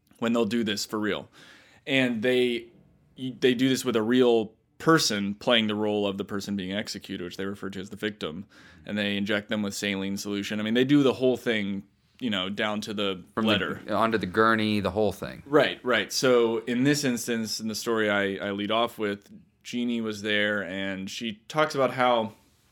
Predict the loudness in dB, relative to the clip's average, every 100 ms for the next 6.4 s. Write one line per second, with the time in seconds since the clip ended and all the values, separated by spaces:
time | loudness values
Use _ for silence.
0 | _ _ _ _ _ -2 0 -2 -2 0
1 | 2 0 -2 -2 -2 -2 -2 -2 0 -2
2 | -2 -2 -6 _ _ _ _ _ _ _
3 | _ -2 -2 -2 2 4 4 2 -2 -2
4 | 0 0 0 -4 -4 -4 -4 -8 -6 -8
5 | -4 -4 -4 -8 -10 -10 -8 -6 -8 -8
6 | -10 -12 -12 -14